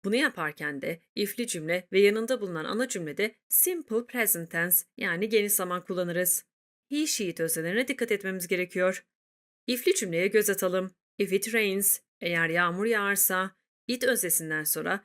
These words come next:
fiil olumlu cümlelerde s takısı alır. Diğer tarafta ise the grounds, yerler çoğul olduğu için çoğul öznelerde fiil hiçbir şey almadan olduğu haliyle kullanılır. Bu geniş zamanda önemli bir kuraldır.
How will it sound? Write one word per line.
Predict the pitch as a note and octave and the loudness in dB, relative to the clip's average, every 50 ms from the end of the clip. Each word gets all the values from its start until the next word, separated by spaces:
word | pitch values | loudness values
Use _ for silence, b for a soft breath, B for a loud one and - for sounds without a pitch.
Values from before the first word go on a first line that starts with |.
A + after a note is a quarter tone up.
| _ _ _ | _ _ _
fiil | - - G#3+ G#3 G3 E3+ D#3 - | -6 -2 0 2 2 0 0 -2
olumlu | - F3 F3 F3+ G3 B3 | -4 -2 -2 -2 -2 -2
cümlelerde | C4+ - C#4 B3 F3+ D#3 D#3 D#3 D#3 D#3+ A3+ A#3 - - G3 F#3 | -2 -2 -4 -4 -2 -2 -4 -4 0 0 0 0 0 -2 -2 0
s | - - | 0 0
takısı | G3 F3 - - - F#3 | 0 0 0 2 2 2
alır. | E3+ E3+ E3+ F3 E3+ E3+ - _ _ _ _ _ _ | 2 2 2 2 0 0 -6 _ _ _ _ _ _
Diğer | - F3 F3 E3+ G3 A3+ | -2 0 2 2 2 0
tarafta | C#4 D4 D#4+ D4+ B3 - - | -2 -2 -2 -4 -4 -4 -4
ise | D#3 - - - G3 G#3+ A3 _ _ _ - | -2 0 2 2 2 0 -2 _ _ _ -2
the | F#3+ A3 | -2 2
grounds, | F3+ G3 G3+ F#3 E3+ E3+ E3+ F3+ F3 - - - - - _ - | 4 4 4 4 4 2 0 0 0 0 0 0 0 -2 _ -2
yerler | F#3 G3 F#3+ G3 G3+ F#3+ F#3 E3+ E3 E3 | 2 4 4 4 4 4 4 2 2 0
çoğul | - - F#3+ G3 A3+ C4 | -2 0 0 2 2 2
olduğu | B3+ G#3 F3 - D#3 | 2 0 0 -2 -4
için | C#3 - - G3+ G#3+ - _ _ _ - | -4 -2 -2 -2 -2 -4 _ _ _ -8
çoğul | - C4+ C4+ C#4 C#4 | -2 0 0 0 0
öznelerde | A#3 F#3 D#3 E3 D#3 D#3 D3 D3 C#3+ D#3 | 0 -2 -2 -2 -4 -4 -4 -4 -6 -6
fiil | D#3+ - A#3 A#3+ C4 | -6 -4 -4 -4 -2
hiçbir | B3 D4+ D#4 - - F#3+ | -4 -4 -6 -4 -4 -4
şey | - - D#3+ | -4 -2 -2
almadan | D#3 D3+ C#3+ D3+ D3 F3+ F#3+ G#3+ A3+ - | -2 -2 -4 -6 -4 -4 -4 -4 -4 -2
olduğu | - G#3 G#3 G#3 F#3 E3+ | 2 2 2 4 2 0
haliyle | D#3+ E3 D3+ D3+ D3 D3+ D#3+ G3 G3+ | -2 -2 -2 -2 -2 -2 -2 -2 -2
kullanılır. | - G#3+ F#3 E3+ D#3 D#3 D#3+ E3 E3 - - _ _ | -2 0 0 0 0 0 0 -2 -2 -4 -8 _ _
Bu | - F#3+ A3 | -2 0 2
geniş | G#3+ B3+ B3 C4+ C4 | 2 2 0 2 0
zamanda | - - D3 C#3 C#3+ D3 F3+ A3+ | 0 0 -2 -4 -8 -2 0 2
önemli | A#3+ A#3+ A3+ A3 A3 A3+ G#3+ | 2 4 2 2 0 2 2
bir | G#3 A3 | 2 0
kuraldır. | G3+ - A3 G3+ G3 F#3+ G3 F#3 F#3+ F#3+ F#3 - | 0 0 2 4 4 4 4 4 2 0 0 -2